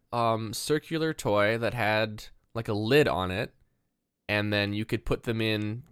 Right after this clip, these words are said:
just, like, one half of the circle onto the little teleporter pads.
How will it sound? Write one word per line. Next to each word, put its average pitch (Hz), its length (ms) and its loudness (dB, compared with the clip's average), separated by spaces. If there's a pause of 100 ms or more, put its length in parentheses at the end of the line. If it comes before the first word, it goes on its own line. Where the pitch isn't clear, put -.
(120)
just, - 180 -8
like, 107 100 -2
one 104 340 0
half 92 500 -4
of 117 140 -10
the 113 80 -10
circle 98 600 -6 (480)
onto 101 340 -2
the 107 140 0
little 101 240 0
teleporter 117 600 -6
pads. 82 540 -8